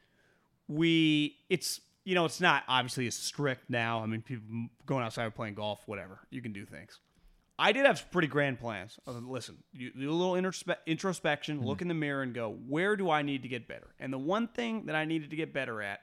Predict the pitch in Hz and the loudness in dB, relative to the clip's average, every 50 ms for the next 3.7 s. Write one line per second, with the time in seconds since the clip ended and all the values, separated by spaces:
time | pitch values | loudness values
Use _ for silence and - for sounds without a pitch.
0 | _ _ _ _ _ _ _ _ _ _ - 196 214 180 160 156 151 147 135 120 | _ _ _ _ _ _ _ _ _ _ 4 4 6 6 6 4 4 2 0 -2
1 | 117 127 117 - - 107 95 92 98 107 57 - - - - _ _ _ _ _ | -4 -6 -8 -6 -8 -10 -10 -8 -10 -10 -14 -14 -16 -18 -18 _ _ _ _ _
2 | _ - 170 196 190 170 147 127 - - 139 127 120 - - - - - 165 156 | _ 0 2 4 4 4 4 2 -2 -6 -6 -6 -6 -8 -10 -8 -4 0 0 0
3 | - - 110 110 98 107 104 71 - - - - - - | 0 -2 -8 -10 -10 -12 -14 -16 -18 -18 -20 -20 -20 -20